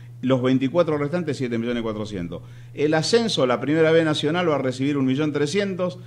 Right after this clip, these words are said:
la B Metropolitana seiscientos cuarenta y ocho mil pesos, la primera C y el Argentino A doscientos treinta y cuatro mil pesos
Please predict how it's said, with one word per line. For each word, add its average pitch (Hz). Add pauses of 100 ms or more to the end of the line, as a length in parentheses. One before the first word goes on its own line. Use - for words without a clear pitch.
(180)
la 113
B 156
Metropolitana 131
seiscientos 131
cuarenta 117
y 131
ocho 135
mil 165
pesos, 160
la 113
primera 135
C 170 (280)
y 104
el 113
Argentino 123
A 165
doscientos 131
treinta 117
y 107
cuatro 117
mil 143
pesos 170